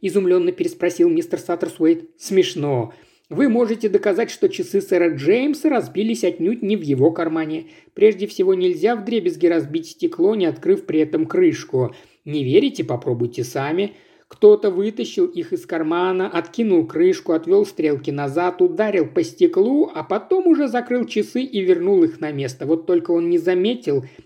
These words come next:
что один осколок при этом выпал». «О боже!» вскричал мистер Саттерсуэйт. Рука его сама дернулась к жилетному карману,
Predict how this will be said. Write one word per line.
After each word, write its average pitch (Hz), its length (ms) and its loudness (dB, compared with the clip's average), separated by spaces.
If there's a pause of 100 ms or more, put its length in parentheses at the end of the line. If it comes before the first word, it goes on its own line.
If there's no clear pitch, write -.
(180)
что - 200 0
один 190 240 2
осколок 277 520 -2
при 151 120 0
этом 123 320 -2
выпал». 214 540 0 (500)
«О 185 140 0
боже!» 127 600 2 (100)
вскричал 147 480 -8
мистер 160 340 -4
Саттерсуэйт. 170 800 0 (320)
Рука 185 400 0
его 185 280 0
сама 185 440 -4
дернулась 170 600 2
к 139 120 -8
жилетному 139 640 0
карману, 180 580 -4